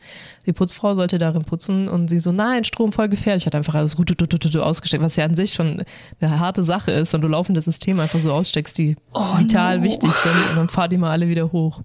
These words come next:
Speaker 1: Und dass sie deswegen einen gigantischen Serverausfall hatten wegen der Putzfrau, also
Speaker 2: Oh
Speaker 1: Reinigungskraft,
Speaker 2: Gott, was sie
Speaker 1: Entschuldigung.
Speaker 2: da an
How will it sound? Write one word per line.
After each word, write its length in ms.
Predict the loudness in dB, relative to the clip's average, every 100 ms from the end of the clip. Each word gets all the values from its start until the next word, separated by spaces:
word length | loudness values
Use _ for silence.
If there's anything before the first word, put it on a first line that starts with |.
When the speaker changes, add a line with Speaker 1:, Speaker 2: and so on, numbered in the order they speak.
| -20 -20 -20 -20 -20 -6
Speaker 1:
Und 80 | -2
dass 60 | 0
sie 100 | 2
deswegen 360 | 0 0 0
einen 100 | 2
gigantischen 560 | 0 0 0 0 0 2
Serverausfall 600 | 0 0 0 0 0 0
hatten 240 | 0 0 0
wegen 160 | 2
der 80 | 0
Putzfrau, 600 | -2 -6 -6 -6 -2 -2 -4 -10 -10 -4
also 160 | 0 0
Speaker 2:
Oh 40 |
Speaker 1:
Reinigungskraft, 480 | 0 0 0 0 2
Speaker 2:
Gott, 100 | 2
was 80 | 2
sie 380 | 2 2 2
Speaker 1:
Entschuldigung. 60 | 4
Speaker 2:
da 140 | 2
an 240 | 0 0